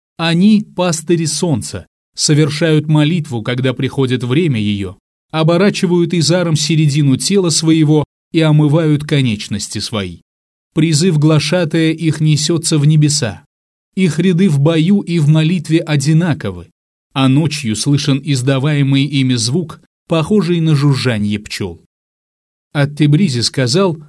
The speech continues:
что эта версия из Аль-Мишкат, а версия, приводимая от Дарими, немного отличается от нее. Мишкат Аль-Масабих.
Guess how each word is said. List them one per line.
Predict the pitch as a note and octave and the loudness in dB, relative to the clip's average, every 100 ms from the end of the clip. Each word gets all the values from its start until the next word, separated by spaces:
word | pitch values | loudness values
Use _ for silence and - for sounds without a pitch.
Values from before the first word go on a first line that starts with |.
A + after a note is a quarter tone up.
| - | -16
что | - F3 E3+ | -4 -4 0
эта | G#3 F#3 C#3+ | -2 0 0
версия | B2+ B2 - C3 B2 | 0 0 -2 -4 -4
из | B2+ D#3 C#3+ | -2 -2 0
Аль-Мишкат, | D#3+ D#3+ D#3 D3+ A2 - - _ _ _ | 0 0 -2 -4 -10 -10 -18 _ _ _
а | C#3 C3 | -4 -2
версия, | B2+ E3+ B2+ C3+ A2+ | 0 0 0 -2 -2
приводимая | B2+ B2+ B2+ A#2+ C3 A#2+ B2+ | 0 0 0 -2 -2 -2 -2
от | C#3 B2+ | -4 -4
Дарими, | B2 B2 G#3 F#3 F3 - _ - | -2 0 2 2 0 -6 _ 0
немного | D#3 F3 F#3+ G#3+ F3+ E3+ | 2 4 4 2 2 0
отличается | D#3+ D#3 D#3 A#2 F2+ E2+ - F#2+ | 0 -2 -2 -4 -6 -8 -8 -8
от | - | -6
нее. | G2+ F2+ D#2+ - _ _ _ _ | -8 -8 -12 -18 _ _ _ _
Мишкат | C3 D3 D3+ - G3 D#3 | -2 0 0 -2 -4 0
Аль-Масабих. | C#3 A#2+ - G2+ F2 - | -2 -2 -4 -8 -10 -18